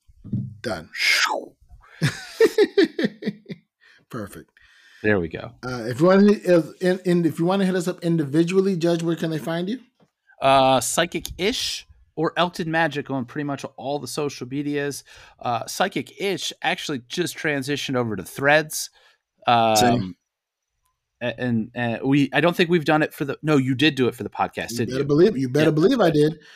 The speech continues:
Speaker 1: Hop
Speaker 2: Saw
Speaker 1: right
Speaker 2: that.
Speaker 1: in the, the moment on, look, right on, immediately. Why? New bandwagon.
Speaker 2: That's right.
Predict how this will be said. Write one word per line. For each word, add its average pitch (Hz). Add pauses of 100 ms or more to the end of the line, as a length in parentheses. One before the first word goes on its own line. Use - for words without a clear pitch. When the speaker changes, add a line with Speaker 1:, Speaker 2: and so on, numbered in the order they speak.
(160)
Speaker 1:
Hop 143
Speaker 2:
Saw 135
Speaker 1:
right 156
Speaker 2:
that. 160
Speaker 1:
in 117 (100)
the, 127 (220)
the 127
moment 156
on, 139
look, - (720)
right 127
on, 123
immediately. 131 (200)
Why? 147 (260)
New 156
bandwagon. 123 (760)
Speaker 2:
That's 120
right. 101